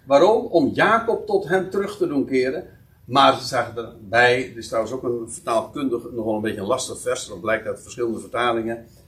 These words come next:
Ik ga, ik laat dat nu eventjes voor wat het is. Maar er staat er dan dit:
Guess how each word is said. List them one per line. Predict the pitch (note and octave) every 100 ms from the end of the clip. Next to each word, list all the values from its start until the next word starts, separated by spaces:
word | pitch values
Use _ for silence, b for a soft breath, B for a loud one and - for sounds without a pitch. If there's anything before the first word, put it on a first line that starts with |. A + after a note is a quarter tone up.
| b -
Ik | -
ga, | - -
ik | A2
laat | A#2+ C3
dat | -
nu | B2
eventjes | B2 A2+ G#2 G2+
voor | A#2
wat | A2 G2+
het | G#2
is. | C#3 - - -
Maar | B2
er | A#2
staat | C#3+ F#3 F#3+
er | -
dan | A#2 G#2+
dit: | D#3 F3